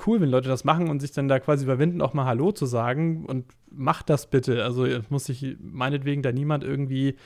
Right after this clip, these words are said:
verstellen oder nicht Hallo sagen, weil er denkt, dass ich ihm dann den Kopf abreiß. Ich hab aber wohl, hab ich mir sagen lassen, so ein, wie heißt das, so ein Resting Bitch Face. <laughs> Also, also ich wir-, ich wirke angenervter, als ich eigentlich bin, wenn ich ausdruckslos vor mich hinstarre. Also sagt einfach Hallo. Ich finde das eigentlich nett.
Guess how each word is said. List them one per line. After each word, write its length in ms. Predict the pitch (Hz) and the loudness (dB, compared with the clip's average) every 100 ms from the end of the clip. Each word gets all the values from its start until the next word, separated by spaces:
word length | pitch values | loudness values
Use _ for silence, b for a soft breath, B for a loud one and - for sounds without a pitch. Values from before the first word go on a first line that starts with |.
| b b b - | b b b -4
verstellen 640 | 135 - 131 127 160 160 | -4 0 4 6 6 4
oder 280 | 135 135 127 | 2 2 4
nicht 240 | 139 - | 2 2
Hallo 320 | 139 131 135 | 0 2 0
sagen, 340 | 135 127 135 127 | 2 2 2 2
weil 180 | 123 117 | 2 2
er 80 | 120 | 2
denkt, 240 | 131 135 | 0 -2
dass 100 | 120 | -4
ich 120 | 127 | -2
ihm 80 | 139 | 0
dann 100 | 123 | 0
den 100 | 120 | 0
Kopf 220 | - 165 | 0 -2
abreiß. 460 | 127 120 117 139 - B B B | -2 -2 2 2 0 B B B
Ich 200 | 127 - | -4 0
hab 140 | 180 | 0
aber 240 | 165 165 151 | 4 4 4
wohl, 160 | 170 | 4
hab 80 | 156 | 2
ich 80 | 139 | 2
mir 100 | 143 | 2
sagen 300 | 127 143 156 | 4 4 4
lassen, 300 | 156 - 147 | 2 2 2
so 180 | 135 135 | 4 2
ein, 180 | 135 - b b _ | 2 -4 b b _
wie 100 | 127 | -4
heißt 80 | 139 | 0
das, 120 | 151 | 2
so 60 | 143 | 4
ein 60 | 127 | 8
Resting 480 | 139 - - 147 | 8 6 4 4
Bitch 220 | 127 151 - - | 8 6 6 4
Face. 420 | 165 156 175 233 247 | 6 8 8 8 10
<laughs> 40 | |
Also, 340 | 180 165 165 165 339 B 330 - | 10 10 8 8 8 B 0 4
also 200 | 143 156 B B | 4 4 B B
ich 260 | - - 139 | -4 -2 6
wir-, 180 | 175 214 | 6 6
ich 220 | 190 147 | 2 8
wirke 380 | 170 226 196 - | 10 12 10 4
angenervter, 800 | 170 220 214 190 196 214 190 143 | 4 6 6 8 6 6 4 6
als 180 | 170 165 | 4 2
ich 160 | 165 | -2
eigentlich 460 | 151 170 165 143 127 | 0 4 4 2 6
bin, 320 | 170 202 220 | 8 8 8
wenn 140 | 160 160 | 4 4
ich 180 | 165 - | 2 2
ausdruckslos 640 | 175 170 160 - 151 165 | 2 2 0 2 2 4
vor 160 | - 143 | 2 2
mich 180 | 143 | 2
hinstarre. 600 | - 165 160 - 113 113 113 | 2 2 2 0 0 0 -4
Also 140 | 120 | -4
sagt 240 | 131 170 - | 0 0 2
einfach 300 | 170 165 - | 0 2 4
Hallo. 340 | 147 117 110 | 4 2 -2
Ich 80 | - | -2
finde 140 | 160 147 | 0 0
das 100 | - | 0
eigentlich 240 | 147 131 | -4 -4
nett. 180 | 113 | -4